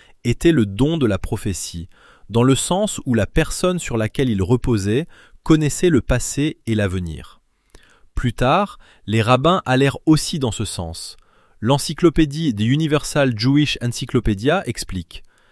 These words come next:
Dans la littérature rabbinique, Ruach HaKodesh, le Saint-Esprit, est quasiment toujours celui qui inspire. Il est mentionné que l'Esprit est l'auteur de certains passages de la Bible, comme Cantique des Cantiques huit,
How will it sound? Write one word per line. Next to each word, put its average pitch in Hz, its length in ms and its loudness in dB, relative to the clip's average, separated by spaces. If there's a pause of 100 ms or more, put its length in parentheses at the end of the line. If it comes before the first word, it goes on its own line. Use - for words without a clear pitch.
(340)
Dans 98 120 0
la 110 100 2
littérature 131 640 0
rabbinique, 113 720 -2 (280)
Ruach 156 540 4
HaKodesh, 120 760 -2
le - 140 -4
Saint-Esprit, 113 680 -4 (480)
est 127 100 4
quasiment 185 500 0
toujours 220 520 0
celui 147 320 -2
qui - 160 -6
inspire. 90 640 -8 (540)
Il 240 140 2
est 123 60 6
mentionné 147 560 -2
que - 160 -2
l'Esprit 120 640 -2
est 110 100 0
l'auteur 147 440 4
de 113 100 -2
certains 143 360 -4
passages 131 400 -2
de 113 100 0
la 95 140 0
Bible, 196 380 -2 (340)
comme 110 240 2
Cantique 175 560 -4
des 110 100 0
Cantiques 110 520 -6
huit, 123 420 -4